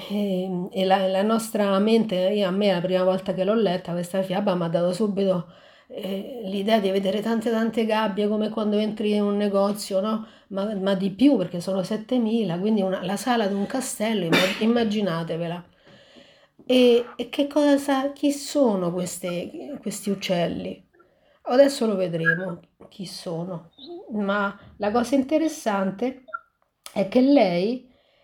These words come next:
eh, ha un contatto con l'elemento naturale,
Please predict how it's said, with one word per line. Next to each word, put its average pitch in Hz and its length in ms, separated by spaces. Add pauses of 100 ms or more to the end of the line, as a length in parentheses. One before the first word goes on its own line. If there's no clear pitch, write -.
(120)
eh, 202 360
ha 247 240
un 220 160
contatto 220 1160
con 240 320
l'elemento 220 1120
naturale, 202 1040